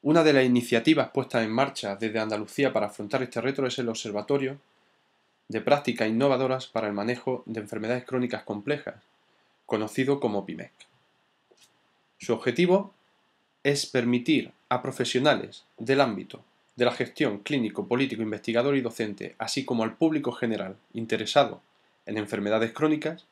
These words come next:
generar conocimiento colaborativamente y compartir experiencia. opimec es un ecosistema con diez componentes potenciados por los medios de comunicación social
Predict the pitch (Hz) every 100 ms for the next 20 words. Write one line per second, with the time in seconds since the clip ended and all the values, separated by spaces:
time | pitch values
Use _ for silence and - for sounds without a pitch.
0 | _ _ _ _ _ - 123 139 117 -
1 | - 123 123 139 165 185 180 175 - -
2 | 123 117 117 110 127 104 92 92 - -
3 | _ _ _ _ - 131 170 165 135 -
4 | 147 147 _ _ - - 104 92 92 -
5 | _ _ _ _ _ _ _ _ _ _
6 | _ _ _ _ _ _ _ _ _ _
7 | _ - _ _ _ _ _ _ _ -
8 | 131 139 185 196 - _ _ _ _ _
9 | _ _ - 135 151 131 - - 110 -
10 | 165 170 - 131 123 123 160 180 - _
11 | _ - 120 113 117 151 151 147 147 -
12 | - 120 113 113 156 156 160 - _ 131
13 | 120 113 139 143 151 - 123 120 117 110
14 | 110 107 - 135 135 113 - 123 131